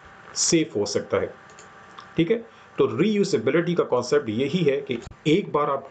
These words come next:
coding कर लें और इसको utilize करें आगे different versions में। ये जो चीज़ है ये basically आपकी ऑब्जेक्ट ओरिएंटेड based programming की actual approach है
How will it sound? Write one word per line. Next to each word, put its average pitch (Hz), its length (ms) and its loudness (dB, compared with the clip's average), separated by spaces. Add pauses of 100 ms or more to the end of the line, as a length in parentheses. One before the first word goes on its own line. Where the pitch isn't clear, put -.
coding 147 280 2
कर 139 160 0
लें 220 240 0 (160)
और 127 140 2
इसको 147 340 0
utilize 127 580 0
करें 135 340 -2
आगे 127 320 2
different 117 440 -2
versions 104 480 -2
में। 104 80 -12 (720)
ये 135 220 0
जो 220 120 2
चीज़ 123 300 -2
है 120 220 0
ये 123 380 0
basically 143 460 -2
आपकी 123 280 0 (100)
ऑब्जेक्ट 131 340 0
ओरिएंटेड 113 500 0
based 117 360 -2
programming 117 380 0
की 117 240 -2 (120)
actual 135 400 0
approach 110 460 0
है 92 80 2